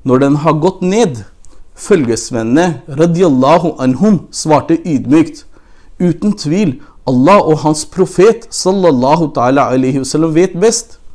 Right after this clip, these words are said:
De, sallallahu ta'ala alaihi wa sallam, sa: "Den gjør sajda ved hoffet til Allah, den allmektige, og ber om tillatelse, og den går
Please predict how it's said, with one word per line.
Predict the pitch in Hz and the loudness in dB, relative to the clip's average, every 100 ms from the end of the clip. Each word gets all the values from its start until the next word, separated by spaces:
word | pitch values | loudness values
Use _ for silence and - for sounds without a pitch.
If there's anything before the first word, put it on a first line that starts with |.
| - - - | -20 -20 -14
De, | 113 120 139 151 - - | -10 -6 -2 -2 -4 -12
sallallahu | - 151 147 143 113 123 147 135 - | -4 -2 2 0 2 2 2 0 -2
ta'ala | 120 131 156 - | 0 2 0 0
alaihi | 123 127 131 127 | 0 0 0 -4
wa | |
sallam, | 123 120 131 | -4 -4 -4
sa: | 127 147 208 254 - - - | -2 2 2 0 -6 -20 -10
"Den | 127 127 170 190 | -4 0 2 2
gjør | 151 185 196 | 2 2 0
sajda | - - 139 131 127 180 185 | -6 -6 -4 -4 0 0 0
ved | 180 | 0
hoffet | - 139 - 175 | -2 -4 -4 -4
til | 196 180 - | -2 -4 0
Allah, | 170 147 127 151 240 240 - - | 0 0 2 4 4 2 -8 -4
den | 135 170 - | 0 0 2
allmektige, | 170 170 - - 143 226 254 - - | 2 2 0 0 2 2 0 -8 -8
og | 139 135 | -4 2
ber | 127 143 | 2 2
om | 156 | 0
tillatelse, | 156 170 170 123 113 - 131 123 - 220 151 - - - - | -2 0 2 2 0 -2 -4 0 2 2 0 -8 -20 -16 -6
og | 117 | -2
den | 131 123 | 0 0
går | 123 127 | 0 -2